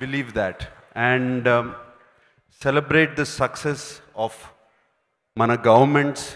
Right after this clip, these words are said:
Government of India, government of, governments of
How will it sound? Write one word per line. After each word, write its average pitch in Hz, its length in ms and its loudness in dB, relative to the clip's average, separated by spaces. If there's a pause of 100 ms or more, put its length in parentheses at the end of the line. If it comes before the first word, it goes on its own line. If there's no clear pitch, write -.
(200)
Government 120 340 0
of - 60 -16 (100)
India, 131 260 -2 (1200)
government 120 360 0
of, - 60 -10 (260)
governments 127 440 2
of - 60 -12